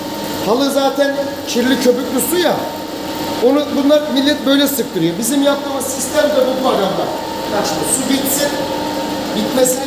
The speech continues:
bekleyelim. Bak bir dakikada sıkıyor zaten bunu. Bitsin. Millet şimdi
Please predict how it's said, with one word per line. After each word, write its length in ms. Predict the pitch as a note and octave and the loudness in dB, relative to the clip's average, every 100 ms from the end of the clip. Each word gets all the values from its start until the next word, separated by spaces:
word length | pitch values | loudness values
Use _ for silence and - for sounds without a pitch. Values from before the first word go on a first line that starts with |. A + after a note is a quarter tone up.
| B3 | -2
bekleyelim. 480 | - G3+ G#3+ C4 - - - - - - - A3 | -2 -2 2 2 2 -4 -6 -6 -6 -6 -2 -2
Bak 100 | G3 D4+ | 0 0
bir 100 | D#4 | 0
dakikada 360 | C#4 C#4 C#4 | 0 2 2
sıkıyor 380 | C4 - C4+ A#3+ | 2 0 0 2
zaten 300 | F#3+ F3 F3 D#3 | 2 0 0 -2
bunu. 140 | C#3 B2 - - - - - - - - - | -2 -4 -8 -8 -6 -4 -2 -2 -2 -2 0
Bitsin. 420 | G#3+ B3+ - D4+ - - - - - - - D#4 - - - - - - - - - - - - - - - | 0 0 2 2 2 -2 -4 -4 -4 -4 -4 -2 -2 -2 -2 -2 -4 -4 -4 -2 -2 -2 -2 -4 -2 -2 2
Millet 320 | C#4 C#4+ C#4+ | 4 4 2
şimdi 160 | C#4+ C4 | 0 -4